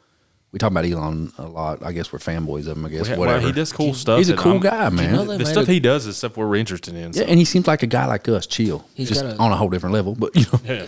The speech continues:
Speaker 1: but he's
Speaker 2: for real.
Speaker 3: He's got
Speaker 1: chill.
Speaker 3: a cyber quad that
Speaker 1: No.
Speaker 3: sold out.
Speaker 1: I didn't hear about that.
Speaker 3: Yeah, dude, it's like a four-wheeler. Lasts up to ten hours or can go, like, fifteen miles or whatever. I know you're going different,
Speaker 2: What,
Speaker 3: but
Speaker 2: what's cyber about it?
Speaker 3: it's a cyber quad. It's got, like, a, I mean, it's
Speaker 1: It's like
Speaker 3: just
Speaker 1: a
Speaker 3: a
Speaker 1: battery, like a Tesla.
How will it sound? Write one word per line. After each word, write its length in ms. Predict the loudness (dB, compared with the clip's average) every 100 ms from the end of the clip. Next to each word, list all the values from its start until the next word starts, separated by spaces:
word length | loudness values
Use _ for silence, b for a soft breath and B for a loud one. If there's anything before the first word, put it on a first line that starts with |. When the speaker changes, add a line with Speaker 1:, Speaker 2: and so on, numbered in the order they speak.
| -4
Speaker 1:
but 80 | -2
he's 100 | 0
Speaker 2:
for 120 | -2
real. 80 | -2
Speaker 3:
He's 120 | -4 -4
got 60 | -6
Speaker 1:
chill. 140 | -8
Speaker 3:
a 20 |
cyber 20 | -6
quad 380 | -6 -4 -8 -10 _ _ _ _ b b b b b b b
that 140 | -12 -4
Speaker 1:
No. 60 | 0
Speaker 3:
sold 260 | 0 -2
out. 280 | -4 -8 -10 _ _ -8
Speaker 1:
I 40 |
didn't 140 | -6
hear 120 | -4 -4
about 200 | -6 -8
that. 120 | -8
Speaker 3:
Yeah, 100 | -8
dude, 180 | -8 -8
it's 160 | -6
like 140 | -6 -6
a 40 |
four-wheeler. 640 | -2 0 0 0 -2 -4 _
Lasts 380 | -8 -4 -4 -4
up 120 | -8
to 60 | -8
ten 280 | -4 -2 0
hours 360 | -2 -4 -4
or 120 | -6
can 180 | -6 -6
go, 160 | -2 -2
like, 320 | -4 -6 _ _ _ _ _ -4
fifteen 360 | -4 -2 -2
miles 380 | -2 -4 -4 -6
or 60 | -6
whatever. 400 | -6 -6 -8 -6
I 60 |
know 120 | -4 -2
you're 140 | -4
going 240 | -6 -4
different, 240 | -4 0 0
Speaker 2:
What, 120 | 2
Speaker 3:
but 80 | 2
Speaker 2:
what's 200 | 0 0
cyber 320 | 0 2 2
about 260 | 0 0 -2
it? 100 | -4 -8 -20
Speaker 3:
it's 140 | -10
a 40 | -8
cyber 360 | -4 -6 -6
quad. 300 | -8 -6 -6
It's 140 | -8 -6
got, 140 | -4
like, 140 | -4 -6
a, 80 | -10 -16 _ -8
I 40 |
mean, 180 | -4 -2
it's 140 | -2
Speaker 1:
It's 80 | 0
like 80 | 0
Speaker 3:
just 100 | 2
Speaker 1:
a 40 |
Speaker 3:
a 20 |
Speaker 1:
battery, 240 | 2 2 2
like 160 | 2
a 20 | 0
Tesla. 400 | 0 0 -2